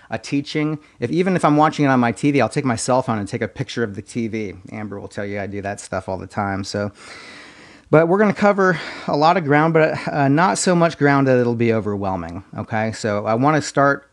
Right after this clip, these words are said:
I wanna start by going back to kinda give you, uh, some insight on where we've been, especially if you're just tuning in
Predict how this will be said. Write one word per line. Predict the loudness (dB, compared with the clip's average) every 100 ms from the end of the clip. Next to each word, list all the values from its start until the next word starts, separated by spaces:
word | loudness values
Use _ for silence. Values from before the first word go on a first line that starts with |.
| _ -2
I |
wanna | 0 0
start | -4 2 2 2 -2
by | -4
going | 0 0 0 -2
back | 2 2 2 -2
to |
kinda | -8 -6 -6
give | -4 -4
you, | -2 -4 -4
uh, | -6 -8
some | -10 -12
insight | -10 -8 -6 -6
on | -6
where | -8
we've | -8 -8
been, | -8 -8
especially | -8 -6 -6 -4
if | -4
you're | -4
just | -6 -8
tuning | -4 -4 -4
in | -6 -8